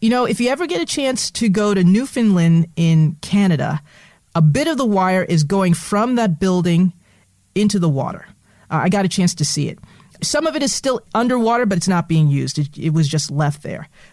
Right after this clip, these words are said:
But it's a great story. This guy was Cyrus Field, actually was, like, two thousand miles of, of copper wire, because Newfoundland to Ireland is only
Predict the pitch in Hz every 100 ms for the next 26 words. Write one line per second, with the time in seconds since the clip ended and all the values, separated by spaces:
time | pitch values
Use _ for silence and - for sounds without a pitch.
0 | _ 196 185 175 196 180 226 220 - 180
1 | 160 170 190 175 156 - 175 196 208 -
2 | 214 220 233 - 247 - 214 175 160 151
3 | - 254 - 175 160 151 151 135 139 139
4 | 131 - 147 - 143 156 147 143 143 147
5 | - 165 - - - _ 180 202 294 -
6 | 269 247 226 220 220 208 - - 170 190
7 | 196 170 151 143 160 156